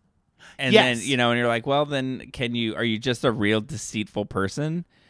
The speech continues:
Speaker 1: Like, you know, it's, it's interesting because you could see,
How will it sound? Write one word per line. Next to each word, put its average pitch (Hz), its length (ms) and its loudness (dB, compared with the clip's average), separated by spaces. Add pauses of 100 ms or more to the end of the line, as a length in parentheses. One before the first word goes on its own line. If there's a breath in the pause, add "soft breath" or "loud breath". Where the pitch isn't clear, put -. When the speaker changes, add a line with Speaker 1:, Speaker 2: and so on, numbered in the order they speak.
(140 soft breath)
Speaker 1:
Like, 117 260 -2
you 147 160 -2
know, 156 80 -2
it's, 156 200 0
it's - 180 -8
interesting 139 460 -2
because 113 320 -2
you 120 80 -8
could 120 200 -4
see, 143 440 -4